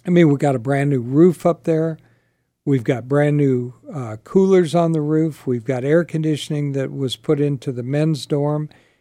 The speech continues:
and into the room where our program guys take their breaks. We'll have new showers. We'll have new rooms. We'll have, just everything will be up to date. And as I told everybody last week,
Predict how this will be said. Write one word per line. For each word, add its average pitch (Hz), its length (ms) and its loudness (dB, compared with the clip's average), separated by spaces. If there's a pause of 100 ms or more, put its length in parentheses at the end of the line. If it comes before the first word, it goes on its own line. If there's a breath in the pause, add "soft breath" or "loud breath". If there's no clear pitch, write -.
(160)
and 143 180 0
into 143 460 0
the 123 160 -4
room 151 480 0
where 131 260 0
our 123 140 -2
program 139 640 0
guys 127 500 -4
take 143 300 -6
their 139 120 -2
breaks. 135 580 -6 (1000)
We'll 139 200 4
have 131 260 0
new 151 160 4
showers. 180 880 -2
We'll 131 260 -8
have 127 280 -6
new 131 160 -2
rooms. 165 680 0
We'll 120 240 -8
have, 123 480 -8 (400)
just - 260 0
everything 165 580 2
will 139 140 0
be 135 220 -2
up 135 180 -6
to 131 140 -8
date. 123 400 -10 (500)
And 143 320 -2
as 160 380 -2
I 139 80 2
told 185 360 0
everybody 139 460 2
last 165 420 -4
week, 120 320 -8